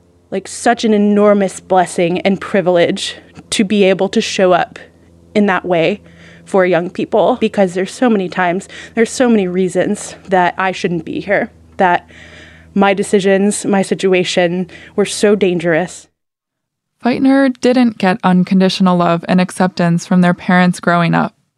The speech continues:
Speaker 2: But they say their struggles help them understand the people they work with now. Feitner says the work they do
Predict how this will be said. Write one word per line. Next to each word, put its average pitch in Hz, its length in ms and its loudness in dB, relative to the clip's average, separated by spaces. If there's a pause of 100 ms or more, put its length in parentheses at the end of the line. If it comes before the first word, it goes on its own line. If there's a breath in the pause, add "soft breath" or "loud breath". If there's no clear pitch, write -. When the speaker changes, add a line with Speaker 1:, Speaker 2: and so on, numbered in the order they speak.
(500)
Speaker 2:
But 208 140 0
they 214 160 2
say 202 400 0
their 208 200 0
struggles 226 540 0
help 202 340 -2
them 214 220 2
understand 190 560 2
the 180 60 2
people 185 320 -4
they 180 140 0
work 190 260 0
with 165 240 -6
now. 175 320 -4 (720)
Feitner 208 280 0
says 190 280 0
the 196 140 -2
work 180 220 0
they 202 180 0
do 185 400 0